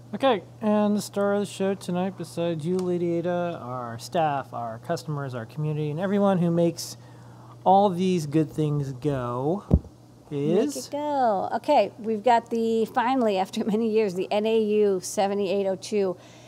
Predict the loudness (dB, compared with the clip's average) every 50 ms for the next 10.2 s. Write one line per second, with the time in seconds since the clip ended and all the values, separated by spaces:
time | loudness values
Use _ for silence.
0 | -20 -20 -20 -20 -4 0 2 4 4 4 4 2 0 -6 -4 0 2 2 4 4
1 | 4 6 6 6 6 6 4 2 0 -6 -10 -10 -14 -18 -20 -20 -10 -8 -4 -2
2 | -2 -2 2 2 2 2 2 0 -2 -2 0 0 2 2 2 0 0 0 -2 -2
3 | -2 -2 0 0 0 0 -2 0 0 2 2 2 0 -4 -2 2 2 2 2 2
4 | 2 2 4 2 4 2 2 2 2 2 0 -2 -2 -2 -2 -6 -8 -6 -4 -2
5 | -2 -2 -2 -4 -8 -18 -20 -20 -20 -16 -4 -2 -2 0 0 -2 -4 -4 -6 -8
6 | -8 -8 0 2 4 4 4 2 -2 -8 0 2 2 2 2 2 -2 -6 -10 -14
7 | -18 -20 -20 -20 -20 -20 -16 -8 -4 -4 -4 -4 -6 -10 -16 -20 -20 -20 -20 -20
8 | -20 -20 -20 -20 -10 2 6 6 6 6 4 2 2 2 -2 -4 -4 -2 -4 -4
9 | 0 0 0 0 -2 -6 -18 -20 -20 -20 -20 -20 -6 -2 2 2 2 4 2 0
10 | -4 -4 -10